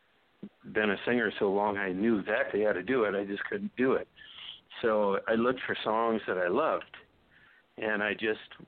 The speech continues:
a little at a time, just tried to sing slowly without demanding my, anything of myself, how to relearn how to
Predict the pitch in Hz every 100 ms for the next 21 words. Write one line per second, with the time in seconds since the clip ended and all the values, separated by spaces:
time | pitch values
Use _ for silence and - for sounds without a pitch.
0 | - 101 107 110 123 131 127 110 107 113
1 | 110 98 98 - - _ _ _ - -
2 | - - - - 104 104 - 113 107 95
3 | - - _ _ _ _ - - 107 110
4 | 110 - _ - - 120 120 123 131 117
5 | 110 120 117 117 117 113 113 101 98 98
6 | 98 92 104 101 95 - 104 110 - -
7 | - - - _ 110 107 104 101 107 110
8 | 107 101 101 98